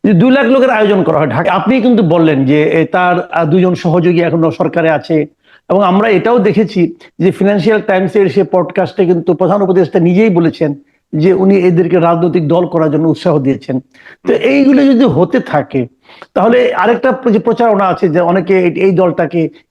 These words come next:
কিংস পার্টি হিসেবে অভিহিত করছে, এই যে বিষয়গুলো, এটাকে কি আসলে সাপোর্ট করে যে আসলে কি এটা কিংস পার্টি হতে যাচ্ছে অথবা সরকারের আনুকূল্যেই হতে যাচ্ছে? আপনার কি তাই মনে হয়?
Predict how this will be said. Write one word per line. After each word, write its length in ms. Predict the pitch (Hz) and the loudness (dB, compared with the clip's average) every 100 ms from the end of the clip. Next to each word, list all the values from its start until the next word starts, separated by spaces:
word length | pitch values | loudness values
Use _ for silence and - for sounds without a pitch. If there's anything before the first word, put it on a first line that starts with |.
| - | -2
কিংস 320 | 240 247 - | 2 2 0
পার্টি 240 | 220 196 | -2 2
হিসেবে 580 | 196 151 180 175 170 - - | 0 2 0 2 0 -2 0
অভিহিত 360 | 190 214 208 | 2 2 2
করছে, 460 | 185 151 117 156 143 - - - _ _ - | 0 -2 -2 -2 -2 -6 -20 -20 _ _ -2
এই 260 | 277 277 | 2 2
যে 140 | 254 294 - - - - 170 156 139 | 2 2 -2 -10 -14 -2 0 2 2
বিষয়গুলো, 440 | 196 247 254 196 | 2 2 2 2
এটাকে 280 | 185 233 226 | 2 0 -2
কি 200 | 214 240 | 0 0
আসলে 440 | 226 - 233 233 226 - _ _ | 0 0 0 2 0 -6 _ _
সাপোর্ট 440 | - 220 240 247 | -6 -2 0 -2
করে 360 | 247 233 240 160 | 0 0 2 0
যে 140 | 123 | -2
আসলে 380 | 180 - 247 262 | -2 -2 0 0
কি 80 | 233 | 0
এটা 200 | 233 226 | 0 -2
কিংস 260 | - 240 175 | 0 -2 0
পার্টি 220 | 233 233 | -2 0
হতে 180 | 220 226 | 0 2
যাচ্ছে 280 | 226 - | 0 0
অথবা 220 | 226 208 220 | -2 0 -2
সরকারের 420 | 220 196 220 220 208 _ _ _ - | -2 0 0 0 -4 _ _ _ -6
আনুকূল্যেই 540 | 202 233 208 226 254 | 0 0 2 2 2
হতে 180 | 226 247 | 2 2
যাচ্ছে? 400 | 233 240 247 165 | 0 -2 -2 0
আপনার 220 | 151 214 | 0 -2
কি 80 | 220 | -2
তাই 160 | 220 226 | -2 -2
মনে 180 | 226 | 0
হয়? 240 | 214 190 | 0 0